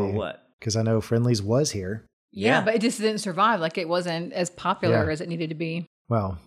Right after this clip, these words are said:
Speaker 2: granted, it was a pretty poor
Speaker 3: Yeah,
Speaker 2: experience.
Speaker 3: the ones, like, the one by us, eh, well,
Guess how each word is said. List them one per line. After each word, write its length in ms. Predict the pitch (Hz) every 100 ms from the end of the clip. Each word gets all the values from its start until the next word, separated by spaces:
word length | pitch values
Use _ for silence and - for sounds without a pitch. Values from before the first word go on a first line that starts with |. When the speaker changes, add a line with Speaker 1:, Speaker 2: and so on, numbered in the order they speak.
| _ _
Speaker 2:
granted, 400 | - 104 95 101
it 80 | 98
was 180 | 98 92
a 60 | 95
pretty 240 | - 95
poor 460 | 87 107 95 90 - -
Speaker 3:
Yeah, 60 |
Speaker 2:
experience. 420 | - 247 254 226
Speaker 3:
the 60 | 226
ones, 440 | 226 311 370 240 -
like, 180 | 226 208
the 100 | 233
one 340 | 240 311 277
by 260 | 202 190 180
us, 680 | 190 196 175 - - - -
eh, 80 | 196
well, 220 | 247 277